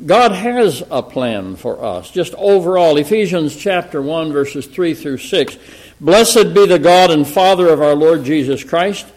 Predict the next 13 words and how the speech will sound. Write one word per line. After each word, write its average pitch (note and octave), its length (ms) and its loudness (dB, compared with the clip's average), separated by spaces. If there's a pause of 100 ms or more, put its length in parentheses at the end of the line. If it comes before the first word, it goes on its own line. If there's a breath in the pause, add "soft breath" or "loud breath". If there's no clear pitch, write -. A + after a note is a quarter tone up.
(560 soft breath)
who F3+ 100 4
has F3 220 4
blessed F#3+ 520 2
us E3 320 0
with D#3+ 280 -2
every G#3+ 360 4
spiritual G#3 580 2
blessing D#3+ 420 0
in D#3+ 120 -2
heavenly A3 460 2
places E3 500 0
in D#3+ 180 -2
Christ, D#3 420 0